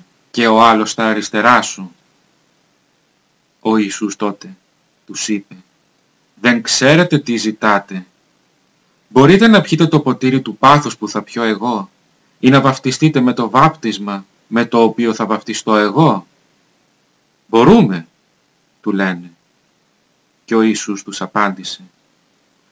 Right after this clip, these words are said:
«Το ποτήρι που θα πιω εγώ θα το πιείτε και με το βάπτισμα των παθημάτων μου θα βαπτιστείτε. Το να καθίσετε όμως στα δεξιά μου και στα αριστερά μου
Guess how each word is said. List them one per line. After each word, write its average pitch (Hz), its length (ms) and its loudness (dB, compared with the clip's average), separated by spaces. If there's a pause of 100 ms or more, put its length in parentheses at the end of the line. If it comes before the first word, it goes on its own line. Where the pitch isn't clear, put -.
(200)
«Το 120 140 0
ποτήρι 131 420 2
που 127 140 -6
θα - 160 -2
πιω - 180 -2
εγώ 113 280 2
θα 110 140 -8
το 107 120 -4
πιείτε 110 520 -4 (520)
και 113 120 0
με 123 120 4
το 117 160 0
βάπτισμα 120 540 2
των 113 140 -6
παθημάτων 113 640 -2
μου 110 260 -12 (320)
θα 113 100 -2
βαπτιστείτε. 107 720 -4 (1120)
Το 123 120 -2
να 127 100 4
καθίσετε 180 540 0
όμως 156 200 4
στα 147 120 -4
δεξιά 127 520 0
μου 110 140 0
και 110 120 -6
στα 110 200 -2
αριστερά 107 540 0
μου 147 220 -4